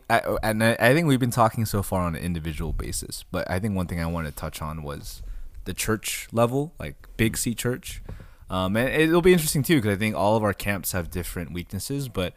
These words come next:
I guess for you guys, like, the cynic in me will always start with the weaknesses, but what are the weaknesses that you guys see in our churches regarding discipleship?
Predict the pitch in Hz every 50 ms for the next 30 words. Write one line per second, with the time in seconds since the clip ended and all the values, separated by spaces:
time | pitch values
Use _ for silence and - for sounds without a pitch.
0 | - - - - - _ - 98 110 113 143 156 147 - - 123 107 98 107 127
1 | 135 143 107 95 90 90 80 87 87 85 82 - - - _ _ - - - -
2 | - - - - - - - - - 98 101 - - 123 123 113 - 101 90 90
3 | 90 90 87 92 107 113 107 - 101 87 80 80 80 82 85 - 80 78 - -
4 | 73 80 - - - - - - - - - - 110 127 151 160 175 143 120 107
5 | 104 110 123 131 131 151 143 127 - 139 117 104 101 90 92 98 92 104 98 98
6 | 95 - - 95 92 90 87 85 82 78 - - - - 110 107 - - 92 80
7 | 69 - - - - - - - _ _ _ _ _ - 92 101 92 - 95 92
8 | 90 87 85 - - 82 76 - - - - 78 - -